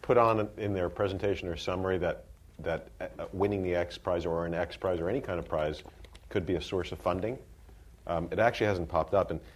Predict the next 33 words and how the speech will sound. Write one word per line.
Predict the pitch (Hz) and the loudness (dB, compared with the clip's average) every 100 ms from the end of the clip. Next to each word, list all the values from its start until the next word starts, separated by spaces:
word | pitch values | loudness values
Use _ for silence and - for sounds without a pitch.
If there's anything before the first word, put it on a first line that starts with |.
| - | -8
and | 101 104 101 | -6 -4 -4
if | 92 | 0
I | 113 120 | 2 4
have | 120 98 | 4 4
any, | 101 95 90 - - - - - | 2 2 0 -6 -18 -20 -20 -8
uh, | 85 85 80 71 - - - - - | -2 0 0 -4 -10 -20 -20 -20 -4
issue | 147 - | -2 2
or | 98 | 2
concern, | - 95 127 107 | 2 0 2 2
is | 85 | 0
a | 82 | 0
lot | 90 101 123 | 4 6 6
of | 101 | 4
the | 98 90 - - - - - | 2 2 0 -10 -20 -20 -8
plans | - 104 104 90 | -4 0 0 -2
and | 85 | -4
summaries | 107 101 | -2 0
that | 85 | -2
people | 80 95 82 | -4 -6 -6
send | - 104 101 | -2 -2 0
me | |
are | 82 80 80 | 2 2 2
really | 90 95 92 87 - - - - - - | 2 4 2 0 -6 -20 -20 -20 -20 -6
very, | 90 92 90 87 85 | 0 4 4 4 4
um, | 80 76 76 - - - - - | 2 0 -4 -14 -20 -20 -20 -2
evolutionary | 101 101 98 104 - 104 104 104 101 | 0 2 2 0 -2 -2 0 0 0
versus | 90 85 110 | -2 -4 -4
revolutionary | 78 85 90 95 107 104 104 | 0 0 0 -2 -2 -6 -4
plans. | 107 107 104 | -4 -4 -4
A | 87 | 0
lot | 92 | 0
of, | 87 | 0
th-, | - | -8